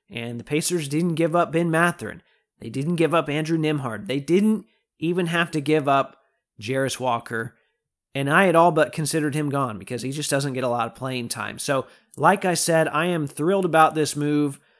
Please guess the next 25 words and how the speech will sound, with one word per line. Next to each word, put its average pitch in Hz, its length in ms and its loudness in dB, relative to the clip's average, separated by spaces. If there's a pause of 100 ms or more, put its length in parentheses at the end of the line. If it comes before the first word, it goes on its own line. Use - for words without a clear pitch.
(220)
Uh, 120 160 -4
they 127 200 -4
have 175 280 4
lost 170 260 6
the 151 100 -2
first 160 280 0
two 156 140 0
games 147 320 -2
with 131 100 -4
him 143 160 -4
in 139 60 -4
the 135 80 -4
lineup, 131 440 -2
but 127 220 -2 (180)
it's - 220 -2
more 160 180 2
so 160 200 2
because 147 340 -2
of 135 60 -4
the 143 120 0
other 139 220 0
injuries 135 400 -4
on 127 140 -8
the 123 60 -8
roster. 131 540 0